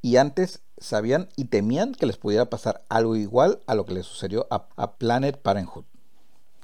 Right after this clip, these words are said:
Reitero para cerrar, ¿cuáles son los puntos de todo esto?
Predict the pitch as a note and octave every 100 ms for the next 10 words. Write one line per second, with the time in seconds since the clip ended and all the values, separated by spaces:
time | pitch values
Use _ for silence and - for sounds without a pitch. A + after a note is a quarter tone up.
0 | - - - - - - - - - -
1 | - - - - C3 - E3 F3 D3+ G#2+
2 | F#2 E2 C#2+ - - - - - - -
3 | E3+ G3 F#3+ G3 - F3+ E3+ D3 B2 A2+
4 | G2 E2 - -